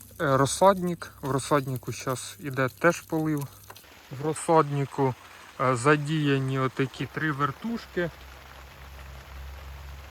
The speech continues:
е, які создають крупну каплю, е, розкидають її на діаметр приблизно до п'яти метрів. Водовилив у них тридцять вісім, е, літрів в час.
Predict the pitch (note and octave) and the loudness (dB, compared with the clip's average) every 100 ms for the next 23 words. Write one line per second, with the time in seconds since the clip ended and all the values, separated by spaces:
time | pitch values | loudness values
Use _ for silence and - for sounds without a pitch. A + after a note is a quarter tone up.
0 | - C3+ C3 C3+ C3+ - B2+ C3 C3+ C3+ | -8 -4 -4 -6 -8 -6 -6 -2 -2 -4
1 | B2+ - - - D#3 - C#3+ - G#3+ G#3 | -8 -12 -10 -4 -4 -4 -6 0 0 0
2 | E3+ D3+ - - - - C3 B2+ B2+ B2 | -4 -6 -6 -18 -20 -8 -4 -2 -2 -4
3 | B2 A#2+ D3 D3 - - C#3+ D3+ C#3+ B2+ | -6 -8 -2 -2 -2 -6 -2 0 0 -4
4 | - C3+ C#3 D3 C3 - - C#3+ C3+ C3 | -10 -10 -6 -4 -6 -10 -10 -4 -4 0
5 | D3 C#3 C3 - A#2+ - C3+ C3 C#3 C3+ | 0 0 -2 -4 -8 -4 -6 -4 -4 -4
6 | A#2+ B2 B2 C#3+ B2 C3+ C3+ - C#3+ D#3+ | -4 -6 -2 -2 -2 -4 -4 -4 -4 0
7 | G#3 G#3 D3 C3+ - - - - - - | -2 -2 -8 -10 -10 -20 -20 -20 -20 -20
8 | - - - - - B2 D3 C3+ D3 C#3+ | -20 -20 -20 -20 -18 -4 -2 0 -2 -2
9 | C3+ C3 B2 C3 C3+ - - C#3 - C3 | -2 -2 -2 -4 -4 -6 -6 -6 -6 -8
10 | A#2+ C#3 C3 - B2+ A#2 - - - - | -8 -8 -10 -8 -8 -8 -12 -20 -20 -14
11 | C3+ A#2+ A2+ A2+ A2 - - C#3+ C3+ - | -10 -8 -8 -8 -12 -14 -16 -8 -6 -6
12 | A#2+ A#2 - F3 F3+ | -8 -10 -8 -4 -2